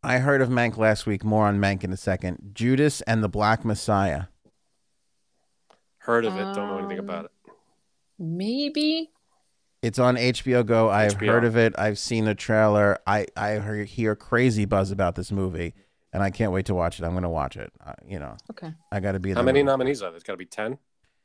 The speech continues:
Speaker 1: Yeah, there's, should be. I think there's only s-, one, two, three, four,
Speaker 2: Sometimes they don't
Speaker 1: five, six,
Speaker 2: hit
Speaker 1: seven,
Speaker 2: ten.
Speaker 1: eight. There's only eight.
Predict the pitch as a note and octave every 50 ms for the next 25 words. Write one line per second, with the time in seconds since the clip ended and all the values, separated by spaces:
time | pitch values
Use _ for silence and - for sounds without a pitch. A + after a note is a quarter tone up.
0 | _ _ _ - G#2 A#2+ E3 F3+ D3+ B2+ C3+ C3 B2 G#2+ - - - - - F3+
1 | E3+ A2+ G2+ G2+ G2+ F#2+ G2+ G#2 G#2+ C3+ E3 F#3+ D#3+ D3+ B2 G#2 - - - F2
2 | G#2 A2 B2 D#3 D#3+ - - D3+ - D3+ D3 - C#3+ D3+ D#3 D3+ D3+ - _ -
3 | - - - - - - - A#2 G#2 F#2 G2 F#2+ F#2 G2+ A2+ B2 B2 B2+ B2 C3
4 | - - - B2+ B2+ - - G2+ - A2+ B2 B2 A#2 - - B2+ C#3 A#2 F#2 G#2+
5 | A2+ C#3 C3+ B2+ - - G#2+ B2 A2+ D#2 -